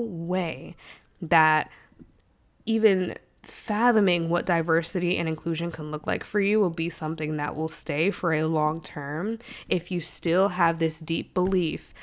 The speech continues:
that someone who has a, who takes on a payment plan is doing so to, to try to cheat you, or is doing so, um, because they just don't wanna work hard enough.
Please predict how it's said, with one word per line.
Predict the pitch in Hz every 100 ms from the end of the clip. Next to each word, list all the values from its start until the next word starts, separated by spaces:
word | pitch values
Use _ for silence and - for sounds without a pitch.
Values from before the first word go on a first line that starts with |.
| - -
that | 165
someone | - - 170 185
who | 180 190
has | 185 170
a, | 180 - -
who | 190 175 175 - - 151 -
takes | - 202 -
on | 202 185
a |
payment | 185 - 214 190 190
plan | 165 156 156
is | 156
doing | 202 196 185
so | - 165 160
to, | - 170 147 - -
to | -
try | - 175 165
to | 160
cheat | - - 196 -
you, | 151 107 160 - - - -
or | 185 170 165
is | - 170 156
doing | 185 180 190 202
so, | - 160 151 151 156 - - _ -
um, | 175 160 160 180 160
because | 170 160 - 160 156 156 156
they | 165 160 165 165
just | 170 -
don't | 175 165
wanna | 170 165
work | 160 175 185
hard | - - 170 190 180
enough. | 170 - - - -